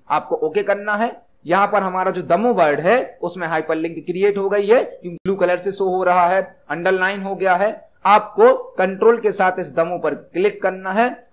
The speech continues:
आप automatic एमएस Excel की file में transfer हो जाएंगे। तो आप देख सकते हैं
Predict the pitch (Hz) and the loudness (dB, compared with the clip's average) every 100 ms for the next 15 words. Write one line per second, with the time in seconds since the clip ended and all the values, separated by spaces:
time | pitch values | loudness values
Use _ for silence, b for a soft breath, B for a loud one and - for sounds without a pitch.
0 | - 202 208 - 190 214 247 202 156 151 | 2 2 2 2 4 6 4 4 0 -2
1 | 185 147 - _ - 190 233 233 170 160 | -2 -4 -8 _ -4 -2 -2 -2 -4 -4
2 | - 160 156 165 139 139 139 135 135 135 | -4 -6 -4 -4 -2 -2 -4 -8 -10 -10
3 | - 202 240 - - 170 165 139 131 135 | 0 4 4 4 -8 -6 -4 -6 -10 -4
4 | 160 123 - - 165 - 190 196 196 - | -4 -4 -10 0 0 2 -4 -2 -6 -6
5 | 202 208 240 | -8 -6 -8